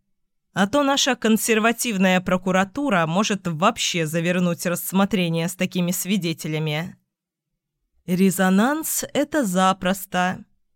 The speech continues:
меланхолично согласилась Люся, которая все никак не могла прийти в себя от новостей о дяде Дубе.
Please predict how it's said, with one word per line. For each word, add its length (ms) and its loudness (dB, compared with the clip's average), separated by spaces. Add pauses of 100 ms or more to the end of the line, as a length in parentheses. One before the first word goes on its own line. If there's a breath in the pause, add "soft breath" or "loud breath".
(380)
меланхолично 920 4
согласилась 760 0
Люся, 600 0 (520)
которая 400 2
все 220 -4
никак 560 -2
не 120 4
могла 320 2
прийти 440 -2
в 40 -8
себя 420 2
от 120 -4
новостей 580 2
о 40 2
дяде 300 0
Дубе. 560 -2